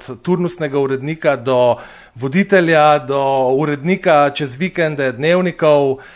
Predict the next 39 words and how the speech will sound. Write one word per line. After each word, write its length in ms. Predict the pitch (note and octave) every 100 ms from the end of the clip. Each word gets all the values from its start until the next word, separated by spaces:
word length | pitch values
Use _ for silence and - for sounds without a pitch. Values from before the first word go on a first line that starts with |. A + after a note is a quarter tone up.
| - - -
Eh, 280 | C#3+ D#3 D#3+
in 160 | F#3+
potem 320 | F#3+ G#3+ A3
Berlin 480 | F#3 D3+ E3+ B3 C#4 C4+ -
v 140 | - C#3+
drugem 300 | F3 F#3+ F3+
poskusu 540 | D3+ - G#3+ B3+ C#4+ B3+ B3 - -
in 260 | E3+ F#3+ G3+
potem 440 | F#3+ G3 G#3 G3+
po 180 | - F3+
devetih 380 | F3 F3 F3+ F3
letih 320 | F3 E3+ F3
in 120 | D#3
pol 200 | E3+ F3+
s 80 | E3+
težkim 360 | E3+ E3+ - D3+
srcem 400 | - E3 - E3
nazaj 320 | C#3+ C#3+ D3
v 60 |
Ljubljano. 520 | C#3 A#2 D3+ A3+ B3+ A3 - - - - _
In, 300 | - F3+ F#3
em, 440 | E3 E3 E3 E3 D#3+
to 160 | - F3+ -
je 100 | -
bila 240 | D#3+ D#3+
pa 120 | D3 -
potem 440 | D#3 E3 D#3 D3
v 100 | C#3+
bistvu 260 | D3 - D#3
oživitev 500 | C#3 D3+ E3+ D#3 C3
Tarče, 480 | C3+ C3 D3+ G3
no, 200 | D#3+ B2 C3+
na 160 | B2
nek 200 | B2+ B2+
način, 280 | B2+ - C#3
v 80 | A2+
bistvu, 220 | A#2+ B2+
ko 100 | A#2+
smo, 140 | -